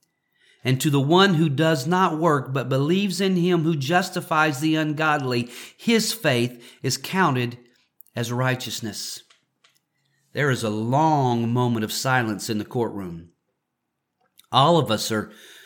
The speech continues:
are pondering that argument. He goes on to explain, "Abraham was a justified man, even though he was just a man.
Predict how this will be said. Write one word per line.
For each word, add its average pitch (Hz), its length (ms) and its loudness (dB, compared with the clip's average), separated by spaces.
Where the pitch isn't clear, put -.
are 107 100 -2
pondering 113 560 0
that 139 180 2
argument. 104 600 -6
He 180 100 4
goes 202 260 4
on 190 200 4
to 190 140 2
explain, 151 560 2
"Abraham 214 500 4
was 165 200 2
a 147 60 0
justified 175 720 2
man, 165 320 4
even 180 300 2
though 165 140 4
he 165 120 4
was 143 180 2
just 139 320 2
a 131 60 2
man. 123 480 0